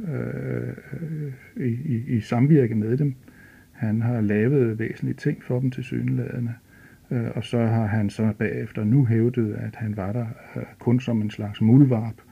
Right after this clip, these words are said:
hos nynazisterne, og at han altså af-, var der for at afsløre dem nu.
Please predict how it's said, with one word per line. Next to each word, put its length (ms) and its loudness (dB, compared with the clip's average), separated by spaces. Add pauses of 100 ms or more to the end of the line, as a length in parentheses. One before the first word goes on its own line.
(480)
hos 300 4
nynazisterne, 720 -2
og 220 -4
at 80 -8
han 180 0
altså 220 -4 (200)
af-, 340 -2
var 100 -2
der 100 -2
for 200 -8
at 100 -10
afsløre 560 -2
dem 80 -4
nu. 320 -4